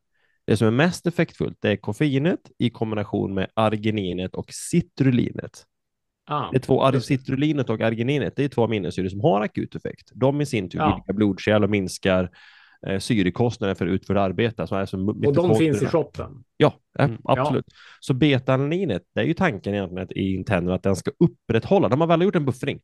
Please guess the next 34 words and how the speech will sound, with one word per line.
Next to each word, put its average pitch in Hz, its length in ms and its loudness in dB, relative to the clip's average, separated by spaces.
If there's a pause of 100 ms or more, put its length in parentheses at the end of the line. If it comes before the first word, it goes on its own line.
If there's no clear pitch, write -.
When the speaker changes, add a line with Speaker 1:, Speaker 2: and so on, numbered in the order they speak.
(160)
Speaker 1:
så 120 80 -4
behöver 135 140 0
man 185 80 0
inte - 120 -8
tänka 127 260 -6
på 117 40 0
att 113 60 -2
buffra 120 300 -2
en. 95 140 -4
Då 113 80 -4
ska 156 140 -2
man 170 100 4
bara 131 60 4
kunna 113 140 -2
säga, 110 140 0
Intend 165 460 0 (120)
räcker 113 420 -4
för 101 140 -4
att 98 100 -4
ha 98 280 0
Speaker 2:
Mm. 135 120 0
Speaker 1:
akut 175 200 0
effekt - 280 -2 (340)
och 113 260 -2
upprätthålla 123 720 -2
betalaninivåerna 95 1300 -2
över 95 360 -2
tid. 127 520 -6
Det 107 60 2
är 104 40 2
därför 113 180 4
det 92 60 2
finns 110 260 -6
där. - 180 -8